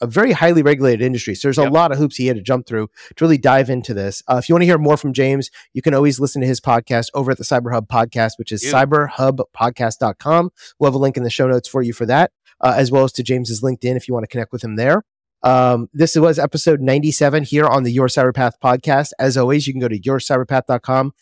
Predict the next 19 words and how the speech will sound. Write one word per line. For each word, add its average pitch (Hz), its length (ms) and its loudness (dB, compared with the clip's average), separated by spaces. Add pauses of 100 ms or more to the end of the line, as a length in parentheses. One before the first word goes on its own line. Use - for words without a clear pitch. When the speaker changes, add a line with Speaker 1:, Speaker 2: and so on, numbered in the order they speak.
(140)
Speaker 1:
slash 139 640 0 (120)
nine 123 320 -2
seven 143 420 0 (240)
to - 80 -12
get 131 180 0
all 143 200 4
the 147 100 4
episode 135 400 0
notes 131 400 0
and 123 100 -6 (100)
all 139 220 2
the 131 120 -2
links 127 340 -2
that 117 80 -4
we 120 100 -6
mentioned 120 360 -8
in 117 100 -4
the 117 140 -2
episode. 185 460 -4